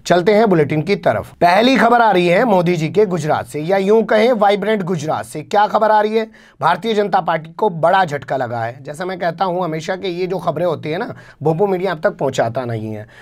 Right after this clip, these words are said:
अहमदाबाद से ये खबर हमारे पास आ रही है, गुजरात हाईकोर्ट ने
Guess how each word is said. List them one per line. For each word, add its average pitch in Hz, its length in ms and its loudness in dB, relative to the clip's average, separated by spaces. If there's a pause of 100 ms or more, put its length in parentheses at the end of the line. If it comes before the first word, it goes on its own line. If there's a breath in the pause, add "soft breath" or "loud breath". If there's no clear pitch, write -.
(260 loud breath)
अहमदाबाद 240 520 4
से 254 100 0
ये 262 60 4
खबर 226 200 4
हमारे 220 220 4
पास 208 260 2
आ 175 100 4
रही 180 220 0
है, 196 260 0
गुजरात 180 580 0
हाईकोर्ट 233 460 4
ने 156 240 -2